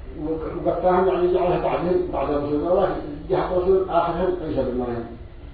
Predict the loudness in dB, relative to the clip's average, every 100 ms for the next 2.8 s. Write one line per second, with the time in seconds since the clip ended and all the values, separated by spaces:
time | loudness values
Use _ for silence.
0 | -16 -16 -16 -14 -14 -14 -16 -16 -10 0
1 | 2 4 6 8 8 8 6 4 2 0
2 | -2 -2 -2 0 0 0 -2 -4